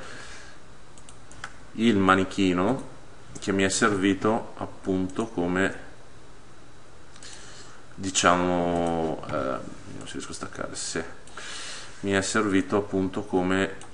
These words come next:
riferimento visivo, vedete, per poter mettere il, il mio soggetto poi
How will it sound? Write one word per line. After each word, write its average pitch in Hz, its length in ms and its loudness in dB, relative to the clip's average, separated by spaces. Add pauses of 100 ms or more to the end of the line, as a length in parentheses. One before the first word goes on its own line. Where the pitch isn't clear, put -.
(160)
riferimento 92 1000 2
visivo, 90 920 2 (1700)
vedete, 85 380 -4 (2500)
per 107 640 10 (380)
poter 107 360 4
mettere 92 500 6
il, 78 800 4
il 65 60 -4
mio 92 180 4
soggetto 90 560 2
poi 87 420 4